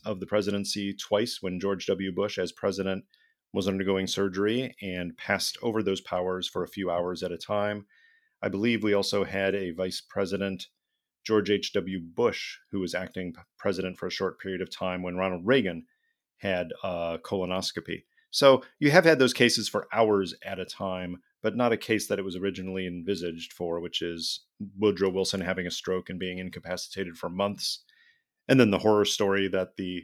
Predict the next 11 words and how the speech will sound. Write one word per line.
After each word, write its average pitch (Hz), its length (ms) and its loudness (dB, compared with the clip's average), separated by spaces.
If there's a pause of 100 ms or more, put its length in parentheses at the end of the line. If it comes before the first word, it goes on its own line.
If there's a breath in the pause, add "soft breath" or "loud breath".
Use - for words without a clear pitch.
(140)
actual 95 300 -4
drafters 95 480 2
of 82 60 -4
the 87 80 -6
twenty-fifth 90 440 -6
Amendment 92 520 -4
were 95 80 -6
thinking 90 360 -6
about, 82 400 -4
which 98 220 -2
is, 87 360 -4